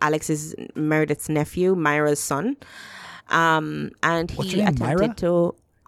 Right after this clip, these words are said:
Speaker 1: Myra, M Y R A, I believe. Um,
Speaker 2: Hmm.
Speaker 1: and anyway, so Alex attempted to unalive himself, right? Simply put.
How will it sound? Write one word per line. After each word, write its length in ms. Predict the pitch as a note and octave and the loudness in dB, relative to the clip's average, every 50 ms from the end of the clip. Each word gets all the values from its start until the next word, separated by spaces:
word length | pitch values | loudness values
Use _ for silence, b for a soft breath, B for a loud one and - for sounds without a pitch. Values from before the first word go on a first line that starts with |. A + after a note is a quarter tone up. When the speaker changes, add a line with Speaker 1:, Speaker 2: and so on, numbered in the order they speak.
| _ _ _ _ - _ | _ _ _ _ -20 _
Speaker 1:
Myra, 460 | - - E3+ F3 E3+ D#3+ D3+ C#3 C#3 - - - | -2 2 2 2 2 2 0 -2 -2 -4 -6 -2
M 220 | - F#3+ G3 G#3 | 0 2 2 2
Y 300 | F#3+ F3+ F3 E3+ F3 E3+ - | 2 4 4 4 2 2 2
R 220 | - E3 E3 D#3+ - | 2 2 2 2 0
A, 260 | - D#3 D#3 D#3+ - - | 0 0 0 0 -2 -2
I 80 | - F3 | -4 -4
believe. 340 | - G3+ A3+ A#3+ - - - - _ - | -2 -2 -4 -4 -6 -10 -20 -8 _ 0
Um, 280 | D3+ D#3+ D#3+ D#3 D3+ | 2 2 2 2 0
Speaker 2:
Hmm. 140 | D3 C3 G#2+ G2+ G#2+ _ - | -2 -4 -4 -6 -10 _ -6
Speaker 1:
and 440 | - - D#3+ E3 D#3+ D#3+ D#3 D#3+ - - | -4 -2 0 0 0 0 -2 -2 -2 -2
anyway, 280 | F3 F3 D3+ D3 E3 - B B B B | 0 0 -2 -4 -8 -12 B B B B
so 160 | B - A3+ - - | B -8 -6 0 2
Alex 460 | G3 G#3+ A3 A3 G3+ F#3 - - - - - | 2 2 2 2 -2 -4 -6 -10 -8 -4 -6
attempted 560 | - - - G#3+ F3+ E3+ - - E3 D#3 - | -4 -4 -4 -4 -4 -6 -6 -8 -8 -8 -6
to 320 | - E3 D3+ D3 D3 D#3+ - - _ _ _ _ _ _ _ _ _ _ - | -4 -2 -2 -2 -2 -4 -6 -12 _ _ _ _ _ _ _ _ _ _ 0
unalive 460 | - E3+ E3 E3 D#3 D#3 D3 C#3 C#3+ | 2 2 2 2 2 0 0 0 0
himself, 540 | D3+ D3 C#3 - - - - - - - - - - - _ _ _ _ _ _ _ _ _ _ _ _ _ _ _ _ _ _ _ _ | -2 -4 -4 -4 -6 -6 -6 -8 -8 -12 -16 -16 -18 -20 _ _ _ _ _ _ _ _ _ _ _ _ _ _ _ _ _ _ _ _
right? 280 | - D#3+ D#3 D3+ - - _ | -2 0 0 0 -2 -6 _
Simply 280 | - - - E3 E3 D3+ | -14 -10 -10 -8 -8 -8
put. 220 | - - - - | -8 -8 -10 -10